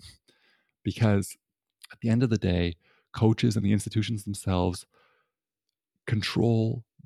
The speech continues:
their opportunities. If they don't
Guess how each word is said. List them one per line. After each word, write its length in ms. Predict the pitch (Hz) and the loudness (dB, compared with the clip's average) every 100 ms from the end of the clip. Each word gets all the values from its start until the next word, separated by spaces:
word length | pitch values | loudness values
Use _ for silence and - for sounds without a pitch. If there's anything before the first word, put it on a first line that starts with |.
| - _ _ _ _ - | -20 _ _ _ _ -2
their 160 | 107 | 2
opportunities. 840 | 98 101 101 107 92 78 - - - _ - - _ _ _ _ _ _ _ _ _ _ | 2 2 0 2 0 -2 -8 -14 -20 _ -20 -20 _ _ _ _ _ _ _ _ _ _
If 160 | 123 - | 2 2
they 180 | - - | -2 -2
don't 340 | - 120 139 | 4 6 6